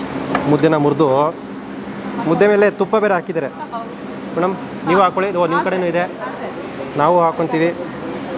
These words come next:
Speaker 1: ಮುದ್ದೆ ಮಾತ್ರ ಸಖತ್ ಸಾಫ್ಟಾಗಿ ಹೆಂಗಿದೆ ಗೊತ್ತಾ,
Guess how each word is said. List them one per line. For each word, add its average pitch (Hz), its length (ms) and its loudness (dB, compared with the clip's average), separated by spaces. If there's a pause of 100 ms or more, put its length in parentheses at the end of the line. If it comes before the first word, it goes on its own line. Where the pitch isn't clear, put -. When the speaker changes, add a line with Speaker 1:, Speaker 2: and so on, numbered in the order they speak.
(840)
Speaker 1:
ಮುದ್ದೆ 190 260 6
ಮಾತ್ರ 196 240 4
ಸಖತ್ 196 600 -2
ಸಾಫ್ಟಾಗಿ 196 640 2 (800)
ಹೆಂಗಿದೆ 196 280 4
ಗೊತ್ತಾ, 190 360 4